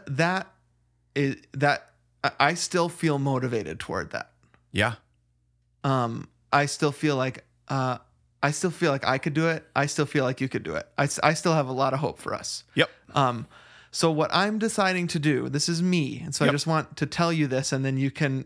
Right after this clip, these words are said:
Speaker 1: uh, it sounds like you're wanting to make a decision soon.
Speaker 2: Yes.
Speaker 1: So that you can live the rest of your year without the boulder, if you don't have to have the boulder, right?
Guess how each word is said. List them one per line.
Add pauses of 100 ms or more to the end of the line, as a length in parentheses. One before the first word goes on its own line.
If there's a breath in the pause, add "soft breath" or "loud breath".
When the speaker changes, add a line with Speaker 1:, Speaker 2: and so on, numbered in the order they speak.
Speaker 1:
uh,
it
sounds
like
you're
wanting
to
make
a
decision
soon. (120)
Speaker 2:
Yes.
Speaker 1:
So
that
you
can
live
the
rest
of
your
year
without
the
boulder,
if
you
don't
have
to
have
the
boulder,
right?